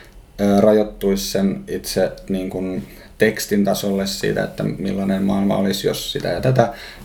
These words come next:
niin sit täällä ikään kuin voitais ainakin hetken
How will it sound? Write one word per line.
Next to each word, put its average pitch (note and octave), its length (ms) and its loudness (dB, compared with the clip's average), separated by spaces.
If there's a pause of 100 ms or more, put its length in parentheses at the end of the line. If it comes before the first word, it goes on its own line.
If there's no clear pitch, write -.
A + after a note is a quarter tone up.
niin G2 280 6
sit G2 300 -4
täällä G2 420 4
ikään F#2+ 320 0
kuin F#2+ 120 -6
voitais G2 440 0
ainakin D3+ 340 2
hetken G#2 460 2